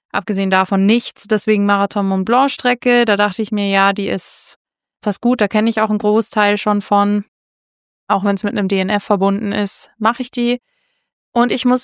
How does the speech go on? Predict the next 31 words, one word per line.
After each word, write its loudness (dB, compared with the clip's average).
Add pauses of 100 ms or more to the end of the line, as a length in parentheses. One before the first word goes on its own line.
(100)
echt 0
sagen, 0 (100)
ich -2
hab 0
völlig, 0
also 0
da 0
merkt 0
man 2
ein -2
bisschen, -2
dass 0
ich -6
bei 2
diesem 0
Rennen 2
überhaupt 0
nicht -2
mit -2
dem -6
Kopf -2
bei 0
der -2
Sache -2
war. -2
Also 0
ich 0
hab 2
ein 0
bisschen 2
vergessen, -2